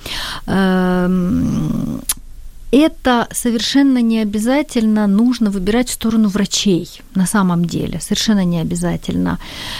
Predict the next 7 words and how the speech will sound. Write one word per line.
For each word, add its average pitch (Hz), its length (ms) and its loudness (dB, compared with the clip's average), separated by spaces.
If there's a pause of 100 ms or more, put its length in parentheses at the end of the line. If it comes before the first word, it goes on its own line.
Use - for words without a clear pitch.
(180)
Психотерапевта 226 1120 0
своего, 185 580 0
психолога 180 680 0
своего, 175 380 -4
его 208 260 4
надо 214 320 2
найти. 196 600 -4